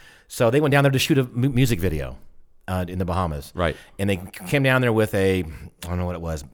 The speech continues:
Speaker 1: It's called a King Air. And with all this equipment and stuff and clothes and bullshit and people and producers and cameras and crap. And then they go do the thing. And then they come back a few days later, and this King Air is not available. I, I, it may not be a King, you know, whatever.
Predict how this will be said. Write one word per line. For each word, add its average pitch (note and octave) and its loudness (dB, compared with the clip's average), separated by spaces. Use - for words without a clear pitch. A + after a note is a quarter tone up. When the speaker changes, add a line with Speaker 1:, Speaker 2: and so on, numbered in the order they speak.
Speaker 1:
It's G2 -6
called G#2 2
a - -2
King F#2+ -2
Air. C#2+ -8
And F#2 -4
with F2+ -2
all G2+ 2
this G#2 0
equipment G2+ -2
and G2 -4
stuff F#2+ 0
and F#2 -2
clothes G2 2
and F2+ -4
bullshit F#2 -2
and F2 -8
people F2+ -6
and F2 -2
producers F2 -6
and E2 -10
cameras E2+ -6
and D#2 -8
crap. C#2+ -10
And F#2 -4
then G2+ 0
they G#2 0
go A2 6
do A#2+ 4
the A#2 2
thing. G2 0
And - -16
then G2+ -6
they G#2+ 0
come A2 0
back G#2+ 2
a G#2+ -6
few A#2 -2
days G2+ 0
later, G2 2
and G2 2
this F#2 0
King B2+ 0
Air G#2+ 4
is G2+ 0
not G#2+ 2
available. G2 2
I, G#2+ 0
I, G#2 -2
it G2+ -6
may G#2 2
not F2+ -2
be F2 -2
a - -2
King, F#2 -12
you F#2+ -8
know, F2+ -4
whatever. E2 -2